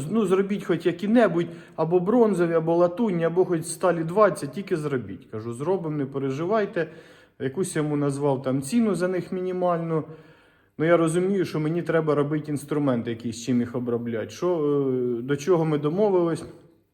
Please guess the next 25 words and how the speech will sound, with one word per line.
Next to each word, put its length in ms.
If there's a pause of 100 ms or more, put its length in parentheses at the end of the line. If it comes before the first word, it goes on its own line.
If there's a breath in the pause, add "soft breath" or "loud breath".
(640)
Що 140
я 160
беру 500
мітчик, 560 (2250 soft breath)
по-моєму, 480
з 80
кроком 440
один, 480
там, 240
типа, 360
мітчик 500
М 160
шість 400
чи 80
щось 220
таке. 380 (1400)
І 60
після 360
цього, 540 (440 loud breath)
е, 200
Юра 280
Шаповал, 540
я 60
думаю, 360
хто 400